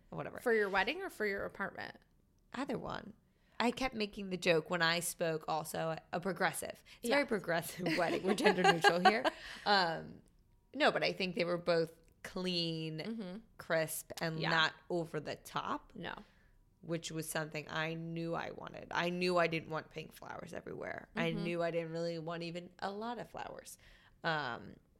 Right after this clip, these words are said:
Speaker 1: so I think having those is obviously helpful as a bride of, like,
Speaker 2: Yes.
Speaker 1: that type of aesthetic idea. But I think people feel they need to know exactly every detail,
Speaker 2: And you
Speaker 1: which you
Speaker 2: don't.
Speaker 1: don't.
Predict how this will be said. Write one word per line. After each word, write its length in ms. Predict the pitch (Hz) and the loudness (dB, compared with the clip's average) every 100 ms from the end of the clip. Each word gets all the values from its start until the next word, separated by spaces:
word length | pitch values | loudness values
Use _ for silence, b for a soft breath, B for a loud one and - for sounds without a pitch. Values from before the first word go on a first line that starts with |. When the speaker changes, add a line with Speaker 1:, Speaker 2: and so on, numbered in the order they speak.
| - _ _ _ - | -20 _ _ _ -8
Speaker 1:
so 80 | - | 0
I 60 | 240 | 2
think 180 | 262 247 | 2 2
having 340 | 214 185 170 | 0 0 0
those 500 | 170 170 165 156 - | 2 2 2 -4 -8
is 100 | - | -8
obviously 540 | - 151 - - - 151 | -2 -2 -2 -8 -8 -8
helpful 340 | 139 - 147 | -8 -8 -6
as 120 | - | -6
a 60 | - | -8
bride 420 | - 139 - - | -4 -4 -4 -4
of, 160 | 87 - 165 | -6 -8 -8
like, 200 | 139 - | -8 -6
Speaker 2:
Yes. 540 | - - - - - - _ - | -8 -8 -12 -14 -16 -20 _ -6
Speaker 1:
that 260 | 147 - | -4 -4
type 200 | - 202 | -4 -4
of 120 | 247 240 | -2 -2
aesthetic 520 | 254 - 240 254 - | -4 -4 -4 -4 -6
idea. 440 | - 240 262 262 254 B B B B B - | -6 -4 -4 -4 -6 B B B B B 0
But 140 | 190 | 6
I 180 | 185 180 | 6 6
think 400 | 165 202 196 190 | 2 -2 -4 -10
people 320 | - 175 175 | -10 -6 -6
feel 500 | 165 - 190 185 175 | -8 -6 -2 2 2
they 160 | 160 160 | 0 -4
need 280 | 160 165 160 | -4 -8 -8
to 120 | 160 | -6
know 180 | 160 151 | -4 -4
exactly 880 | - 151 143 139 156 147 - 160 - 165 | -6 -10 -8 -4 -4 -4 -6 -6 -6 -6
every 540 | 165 131 127 147 151 | -6 -6 -10 -8 -8
detail, 600 | 139 - - 147 120 - B B - | -10 -14 -10 -8 -8 -8 B B -4
Speaker 2:
And 180 | 233 226 | -2 -2
you 200 | 226 226 | -2 -2
Speaker 1:
which 100 | 185 | 2
you 60 | 220 | 2
Speaker 2:
don't. 140 | 147 | 2
Speaker 1:
don't. 420 | 143 - - - | -4 -8 -12 -12